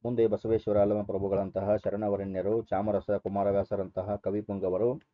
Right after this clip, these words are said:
ಪುರಂದರದಾಸ, ಕನಕದಾಸರಂತಹ ದಾಸಶ್ರೇಷ್ಠರು ಸುಲಭ ಮಾರ್ಗವನ್ನೇ ತುಳಿದರು. ತಮ್ಮ ತಮ್ಮ ಅನುಭವ ಸಾರವನ್ನು ಸುಲಭವೂ ಸುಂದರವೂ ಸಹಜವೂ ಆದ ಮಾತುಗಳಿಂದ ಹೃದಯ ಮುಟ್ಟುವಂತೆ ಅಭಿವ್ಯಕ್ತಪಡಿಸಿದರು.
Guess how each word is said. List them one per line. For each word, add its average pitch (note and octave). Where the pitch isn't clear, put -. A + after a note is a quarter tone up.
ಪುರಂದರದಾಸ, G#2+
ಕನಕದಾಸರಂತಹ G2
ದಾಸಶ್ರೇಷ್ಠರು G2+
ಸುಲಭ A2
ಮಾರ್ಗವನ್ನೇ G#2
ತುಳಿದರು. F#2
ತಮ್ಮ A#2
ತಮ್ಮ G#2+
ಅನುಭವ A#2+
ಸಾರವನ್ನು G#2
ಸುಲಭವೂ G#2+
ಸುಂದರವೂ G#2
ಸಹಜವೂ G#2
ಆದ G2
ಮಾತುಗಳಿಂದ F#2+
ಹೃದಯ A#2
ಮುಟ್ಟುವಂತೆ G#2
ಅಭಿವ್ಯಕ್ತಪಡಿಸಿದರು. G2